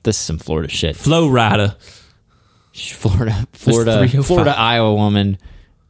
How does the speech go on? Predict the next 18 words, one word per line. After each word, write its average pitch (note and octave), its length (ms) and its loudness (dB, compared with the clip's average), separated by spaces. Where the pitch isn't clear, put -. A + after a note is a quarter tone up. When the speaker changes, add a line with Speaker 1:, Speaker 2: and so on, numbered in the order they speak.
Speaker 1:
So B2 160 0
she B2 180 0
runs C#3 300 2
over A2+ 480 2
a - 40 -8
fourteen-year-old F#2+ 760 -2
girl. D#2+ 340 -2
It A2 160 -4
turns A#2 240 0
out F#2 140 0
on F#2 180 0
purpose. E2+ 360 0
She's F2+ 140 -2
being F2+ 140 0
charged E2+ 280 0
with D#2+ 80 -2
attempted E2+ 400 -2
murder. E2+ 400 0